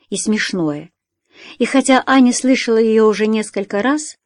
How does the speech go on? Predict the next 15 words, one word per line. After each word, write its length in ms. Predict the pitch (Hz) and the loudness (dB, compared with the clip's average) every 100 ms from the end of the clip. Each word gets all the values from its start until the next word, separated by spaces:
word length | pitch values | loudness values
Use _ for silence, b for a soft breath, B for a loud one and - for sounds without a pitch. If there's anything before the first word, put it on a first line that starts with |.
| _ _ _ _ _ - | _ _ _ _ _ -4
она 300 | 208 208 202 | 0 0 0
и 20 | |
теперь 360 | 196 190 254 247 | -4 -2 0 0
смеялась 640 | - 233 226 220 220 214 | 0 2 2 2 0 -4
над 240 | 214 196 | -4 -2
ней 180 | 202 202 | -2 -4
так 240 | 202 202 196 | -2 -2 0
же 100 | 202 | -4
искренне 840 | 233 220 - 196 196 190 190 185 b b b b | -2 -4 -4 -6 -2 -2 -4 -8 b b b b
и 80 | 247 | -2
содрогалась 800 | - 220 208 196 202 302 311 - | -2 0 0 0 2 2 2 0
с 40 | |
таким 300 | - 247 233 | -2 0 0
же 140 | 220 226 | 2 0
ужасом, 720 | 240 220 180 175 - 170 165 | 2 2 2 -2 -4 -6 -6